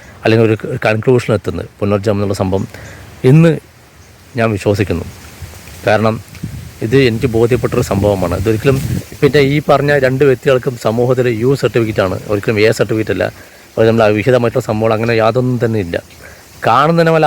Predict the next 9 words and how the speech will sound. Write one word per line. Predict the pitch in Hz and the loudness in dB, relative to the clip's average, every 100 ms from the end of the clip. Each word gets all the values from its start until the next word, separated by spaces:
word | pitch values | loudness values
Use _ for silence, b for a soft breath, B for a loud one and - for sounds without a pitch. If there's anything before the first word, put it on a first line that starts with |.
| 135 | 4
അപ-, | 123 | 4
അപൂർവമായിട്ടാണ്. | 120 127 135 131 113 147 127 113 110 | 2 4 4 2 2 2 4 0 0
ഇപ്പൊ | 113 117 | -2 0
ഞാ-, | 113 110 | 0 0
ഞാനും | 110 131 143 - | 0 -2 -6 -6
അവരെ | 123 120 | -4 -2
കാണുന്നത് | 123 117 120 | 0 0 0
വളരെ | 113 104 | 0 0
അപൂർവമായിട്ടാണ്. | 104 107 101 - - | -2 -2 -2 -4 -8